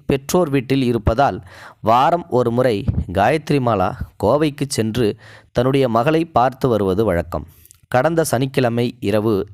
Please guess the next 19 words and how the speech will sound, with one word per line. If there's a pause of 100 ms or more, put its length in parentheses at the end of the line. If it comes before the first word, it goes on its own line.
(100)
ஏழு
மணிக்கு (480)
சேலம்
புதிய
பஸ்
நிலையத்துக்கு
வந்த (260)
காயத்ரி
மாலா (480)
அங்கிருந்து (140)
கோவைக்கு (200)
பஸ்ஸில்
புறப்பட்டு
சென்றதாக
கூறப்படுகிறது. (440)
ஆனால்
அவர் (440)
கோவைக்கு
செல்லவில்லை.